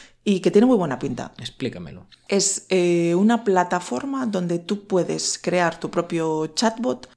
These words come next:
Speaker 1: para que conteste preguntas de índole legal.
Speaker 2: Es decir, él te da como el marco, el framework, para
Speaker 1: Sí.
Speaker 2: que tú puedas después entrenarlo a tu caso concreto.
Speaker 1: Sí.
Speaker 2: Está
Speaker 1: Tengo
Speaker 2: guay.
Speaker 1: que, mm, echarle un vistazo así más en profundidad. Tengo que hablar con Sonsoles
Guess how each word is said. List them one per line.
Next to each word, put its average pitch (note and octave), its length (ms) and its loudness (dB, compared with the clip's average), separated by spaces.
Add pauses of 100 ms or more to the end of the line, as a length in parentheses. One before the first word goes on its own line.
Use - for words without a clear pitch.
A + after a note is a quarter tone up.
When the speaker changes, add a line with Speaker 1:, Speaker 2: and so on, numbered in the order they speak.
Speaker 1:
para G3 640 2
que E3 100 -12
conteste D#3+ 360 -4
preguntas E3+ 680 -4
de D3 160 -4
índole F3+ 300 2
legal. A2 420 -4 (240)
Speaker 2:
Es C3 100 -4
decir, A#2+ 220 -2
él A#2 180 -2
te B2+ 100 0
da B2+ 280 2
como A2 320 2
el A2+ 240 -2
marco, A2+ 640 0 (220)
el G#2+ 100 -6
framework, A2 720 -2
para G#3+ 160 -4
Speaker 1:
Sí. G#3+ 140 4
Speaker 2:
que - 80 -4
tú A2+ 160 -2
puedas A2 260 -2
después A2 240 -6
entrenarlo A2 760 -4
a G#2+ 140 -14
tu A2 80 -8
caso G#2+ 240 -8
concreto. A2 480 -10
Speaker 1:
Sí. - 340 2 (480)
Speaker 2:
Está - 120 -4
Speaker 1:
Tengo F#3+ 160 6
Speaker 2:
guay. F#3 100 4
Speaker 1:
que, F3 560 2
mm, F3 480 -2
echarle E3 380 0
un E3 120 -4
vistazo D#3 640 0
así D#3 180 -4
más D#3 200 -2
en D#3+ 80 -4
profundidad. D3+ 460 0
Tengo D3+ 120 -2
que - 60 -4
hablar C#3 180 -4
con D3+ 80 -2
Sonsoles - 640 -6